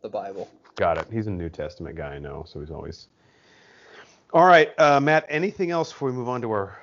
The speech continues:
Speaker 2: our protein shake?
Speaker 1: No, pretty pumped for Fast Nine. I mean, just, <clears throat> like, I, do you, <laughs> I read today, Batista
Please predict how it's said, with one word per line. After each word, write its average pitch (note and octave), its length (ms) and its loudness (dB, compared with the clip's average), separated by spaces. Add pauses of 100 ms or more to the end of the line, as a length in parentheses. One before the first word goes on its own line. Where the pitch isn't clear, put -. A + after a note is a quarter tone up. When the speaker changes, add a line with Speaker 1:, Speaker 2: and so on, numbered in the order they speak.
(120)
Speaker 2:
our G#2 100 -14
protein G#2 420 -10
shake? - 440 -14 (1700)
Speaker 1:
No, B2+ 400 -4
pretty F3 200 4
pumped E3+ 220 4
for C3 80 -12
Fast C3 440 0
Nine. A#2+ 500 -6 (160)
I D3 60 -6
mean, B2+ 340 -6
just, - 240 -8 (800)
<clears throat> - 840 -20
like, F3 260 6
I, - 160 2 (880)
do G3+ 120 2
you, B3+ 120 0 (380)
<laughs> - 160 -18
I F#3 100 4
read D#4+ 240 4
today, G#3+ 400 4 (880)
Batista F#3 840 0